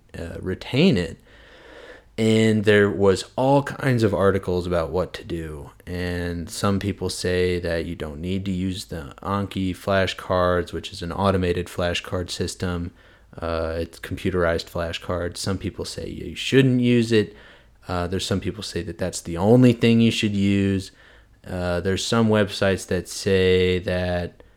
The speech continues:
taking notes is useless. There's some websites that say handwriting notes is a-, an absolute must. Some people say that you should go to class and go to in-person lectures, and some people say that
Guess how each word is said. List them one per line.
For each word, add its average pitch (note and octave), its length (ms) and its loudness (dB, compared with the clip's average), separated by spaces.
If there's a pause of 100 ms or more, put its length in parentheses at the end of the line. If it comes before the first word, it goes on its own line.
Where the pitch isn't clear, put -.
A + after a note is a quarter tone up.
(440)
taking F#2 380 -2
notes F2 300 -4
is F2 120 -10
useless. G#2 580 2
There's F#2+ 220 -8
some G2 200 -2
websites F2+ 500 -2
that F2 180 -6
say F2+ 380 0
handwriting F#2 680 0
notes F2 420 -2
is E2+ 440 -6 (160)
a-, F#2 300 -2 (100)
an F#2 140 -4
absolute F2+ 500 -4
must. A2+ 400 2 (360)
Some A#2 180 2
people G2+ 220 4
say F#2 240 2
that E2+ 140 -6
you E2+ 120 -6
should A2 300 -2
go A#2 120 6
to G#2+ 100 4
class G2 600 0 (320)
and F2+ 200 -4
go G2 220 6
to - 160 -4
in-person F#2+ 520 -2
lectures, F#2+ 420 -2
and F2+ 160 -4
some G2+ 160 -2
people F#2+ 300 -4
say F#2 240 -2
that E2+ 220 -2